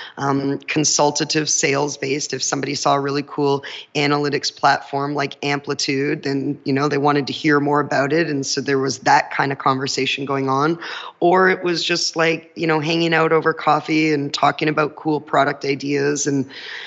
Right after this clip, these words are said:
I think you did a great job. I loved it. I'm gonna be back. I don't know if I'm gonna get to Dublin. I guess, uh,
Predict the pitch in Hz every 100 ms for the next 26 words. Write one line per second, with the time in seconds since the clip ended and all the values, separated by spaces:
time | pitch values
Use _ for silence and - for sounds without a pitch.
0 | - 165 190 196 196 190 185 151 165 -
1 | 160 165 226 120 139 139 151 170 165 190
2 | 190 - 139 143 143 139 120 135 160 175
3 | - - - - 143 156 156 160 160 147
4 | 147 147 143 - 120 147 156 180 185 175
5 | 131 143 - - 147 143